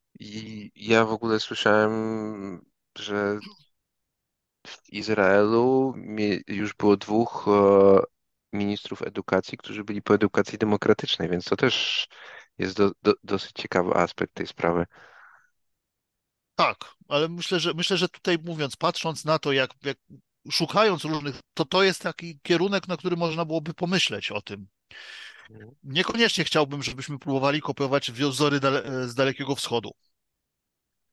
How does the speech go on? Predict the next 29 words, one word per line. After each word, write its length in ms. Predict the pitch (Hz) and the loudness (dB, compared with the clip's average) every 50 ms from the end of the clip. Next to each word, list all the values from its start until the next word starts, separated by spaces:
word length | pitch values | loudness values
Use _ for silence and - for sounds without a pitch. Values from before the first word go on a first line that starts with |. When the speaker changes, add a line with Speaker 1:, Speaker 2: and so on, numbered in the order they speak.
| _ | _
Speaker 1:
Mhm. 340 | - 104 104 104 104 110 117 | -18 -16 -14 -14 -12 -10 -8
Speaker 2:
do 100 | 120 127 | -8 -6
Polski, 460 | - 113 110 110 - - - - 107 | -4 -4 -6 -6 -6 -10 -12 -14 -16
bo 200 | 98 107 127 143 | -10 -4 -4 -2
to 160 | - - 156 | 0 2 2
jednak 360 | 165 165 165 156 170 165 - 165 | 4 4 2 2 0 -2 -2 -2
jest 160 | 170 160 151 | -4 -4 -4
zupełnie 400 | 165 165 - 175 170 165 175 160 | -4 -2 -2 -2 0 0 -2 -4
inny 500 | 170 156 156 156 156 160 156 156 156 151 156 151 - | -4 -6 -6 -6 -4 -2 -2 -2 -2 -2 -4 -8 -10
krąg 240 | - - 175 175 - | -6 -6 -6 -4 -4
też 160 | - 170 - | -6 -8 -6
kulturowy. 580 | - 170 156 - 175 170 165 151 117 98 - - _ _ _ _ _ _ _ _ _ _ _ _ _ _ _ _ _ _ _ _ _ _ _ - - - _ _ _ _ | -6 -6 -6 -4 -2 0 0 0 0 -2 -8 -16 _ _ _ _ _ _ _ _ _ _ _ _ _ _ _ _ _ _ _ _ _ _ _ -20 -20 -20 _ _ _ _
Bo 160 | 139 135 143 | -6 -6 -4
myślmy 280 | 147 165 160 - 170 170 | -4 -4 -4 -2 0 0
o 80 | 156 | 0
tym, 200 | - - 165 160 | 0 -2 -6 -4
że 340 | 143 - 147 143 143 143 147 143 _ _ - 139 147 | -2 0 0 2 0 0 -2 -4 _ _ -20 -16 -12
edukacja 560 | 143 131 127 139 131 151 - 160 147 - 156 | -10 -8 -6 -6 -6 -6 -6 -6 -2 -2 -2
musi 260 | 147 156 160 - - 147 | -2 -2 -4 -6 -4 -4
być 140 | 127 120 | -6 -6
dostosowana 640 | 113 123 117 - - 123 - - 117 120 131 131 131 120 | -6 -6 -8 -6 -8 -8 -6 -4 -2 -2 -2 -2 -2 -4
do 100 | 123 120 | -4 -4
naszego 840 | 120 120 117 - - 131 123 120 123 127 131 131 135 135 139 139 135 | -2 -2 -2 -2 -2 -4 -4 -2 -2 0 0 0 0 0 -2 -4 -8
sposobu 500 | - - - 139 - - 151 147 151 147 | -10 -10 -10 -8 -2 -2 -2 0 -2 -4
też 220 | - 135 123 - | -4 -4 -4 -4
myślenia, 380 | 131 123 - - 147 151 151 143 | -6 -8 -6 -4 -4 -2 -2 -4
sposobu 400 | - - 131 - 143 131 139 135 | -4 -8 -8 -8 -8 -8 -8 -8
kultury, 460 | - 139 123 - - 156 156 156 135 | -8 -8 -8 -4 -4 -2 0 0 -2
który, 680 | - - - 127 120 120 120 117 120 123 120 120 120 | -4 -8 -10 -8 -4 -4 -2 -2 -2 -4 -4 -6 -8